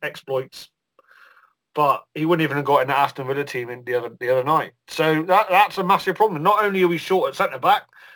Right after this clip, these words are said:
but we're also short of game changers attacking-wise off the bench. So it's gonna be a very close title race.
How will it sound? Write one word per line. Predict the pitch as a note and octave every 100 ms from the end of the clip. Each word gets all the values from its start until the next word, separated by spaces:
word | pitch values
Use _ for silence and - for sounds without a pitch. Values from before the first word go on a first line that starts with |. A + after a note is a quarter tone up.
| _ -
but | E3
we're | E3+
also | F#3 E3+ E3+
short | - F3+ F3 D#3
of |
game | - F#3 F3
changers | - F3 F3 E3+ D#3+ - - _ _ _ _ _ _ _ _ -
attacking-wise | C3+ F3+ E3+ D#3 D#3 F3 E3+
off | F3
the | D#3+
bench. | G3 G#3+ - - _ - - -
So | - E3+ E3+ E3+
it's | E3
gonna | - D#3+
be | D#3
a |
very | D#3+ F3+
close | E3+ - F#3 F#3+
title | - G3+ G3
race. | G3 A3+ A3+ - -